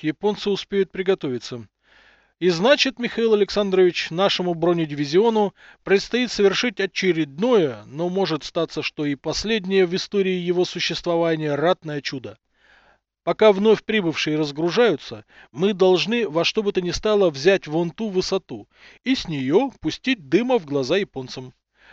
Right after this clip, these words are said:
Под его прикрытием наша гвардейская пехота сможет устроить японцам козью морду с куда меньшими потерями».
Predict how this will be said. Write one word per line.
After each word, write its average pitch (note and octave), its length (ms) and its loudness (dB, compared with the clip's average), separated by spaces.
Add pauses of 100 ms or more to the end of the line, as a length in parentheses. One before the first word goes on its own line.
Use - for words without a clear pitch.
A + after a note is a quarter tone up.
(160)
Под E3+ 180 2
его G3 200 8
прикрытием E3 720 -4
наша E3+ 260 -2
гвардейская D#3+ 600 0
пехота E3+ 440 -6
сможет E3+ 420 -4
устроить E3+ 480 0
японцам D3+ 480 -4
козью E3 460 2
морду F#3 420 -2 (220)
с - 80 -14
куда F3 260 6
меньшими A3+ 460 -2
потерями». A2+ 640 -8